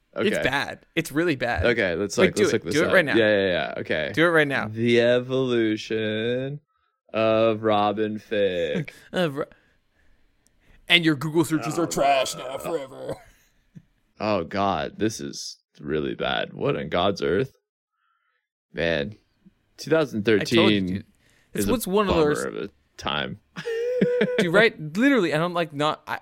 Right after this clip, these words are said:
Speaker 2: I speak in a lot of hyperbole. Um, that's one of the worst album covers I've ever
Speaker 1: I
Speaker 2: seen.
Speaker 1: mean, yeah, that's really, really bad. All right. Um, I will not link to it in the, uh, show notes, but you should go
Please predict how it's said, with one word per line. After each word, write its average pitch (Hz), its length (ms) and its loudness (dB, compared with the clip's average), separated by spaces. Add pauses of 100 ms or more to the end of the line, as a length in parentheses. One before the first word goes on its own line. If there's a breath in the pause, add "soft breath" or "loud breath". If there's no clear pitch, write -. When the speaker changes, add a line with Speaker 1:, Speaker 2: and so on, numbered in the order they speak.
Speaker 2:
I 208 40 2
speak 196 240 -8
in 175 80 -2
a 147 40 -4
lot 131 160 2
of 123 60 -2
hyperbole. 110 640 -6 (520)
Um, 127 400 -2
that's 190 300 4
one 185 160 0
of 151 80 -2
the 139 60 0
worst 127 280 -4
album 117 280 -6
covers 104 360 -10
I've 87 100 -12
ever 101 80 -6
Speaker 1:
I 117 40 0
Speaker 2:
seen. 120 60 2
Speaker 1:
mean, 107 560 2
yeah, 85 340 0
that's 95 260 -2
really, 73 760 -2
really 53 320 -4
bad. 50 460 -4 (520)
All 107 80 -2
right. 85 240 -2 (760)
Um, 92 200 0
I 104 100 0
will 101 140 0
not 107 260 -2
link 95 200 -6
to 104 120 -2
it 90 140 -2
in 82 100 -8
the, 80 240 -6
uh, 76 200 -4 (260)
show - 240 -6
notes, 65 500 -8
but 69 380 -4
you 85 140 -8
should - 240 -10
go 67 400 -2